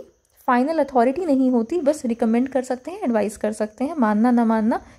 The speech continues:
स्टेट और सेंटर पे डिपेंड करता है, ठीक है। manner of decision हमने देख लिया था, quorum फिफ्टी परसेंट होता है, वोटिंग के लिए हमें three by fourth वोट चाहिए होते हैं। फाइनेंस मिनिस्टर के पास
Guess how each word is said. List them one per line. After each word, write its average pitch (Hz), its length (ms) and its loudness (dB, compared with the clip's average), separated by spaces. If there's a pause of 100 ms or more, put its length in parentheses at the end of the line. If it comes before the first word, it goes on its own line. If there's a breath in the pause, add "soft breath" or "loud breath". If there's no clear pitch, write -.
(160 loud breath)
स्टेट 247 320 -2
और 320 100 4
सेंटर 220 460 0
पे 285 60 0
डिपेंड 208 300 -6
करता 190 280 -12
है, 208 160 -10 (440 soft breath)
ठीक 294 180 -4
है। 392 80 2 (840)
manner 233 360 4
of 240 120 2
decision 226 340 0
हमने 220 180 2
देख 233 240 -4
लिया 302 140 2
था, 339 200 0
quorum 226 260 2
फिफ्टी - 260 -10
परसेंट 294 380 2
होता 294 220 0
है, 320 180 0 (380 loud breath)
वोटिंग 254 380 2
के 277 140 2
लिए 277 140 0
हमें 285 220 0 (420)
three 247 160 -2
by 240 200 4
fourth 247 360 0
वोट 226 300 0
चाहिए 247 220 2
होते 269 280 2
हैं। 302 160 -2 (380 loud breath)
फाइनेंस 262 420 2
मिनिस्टर 269 340 -2
के 277 100 -2
पास 285 360 0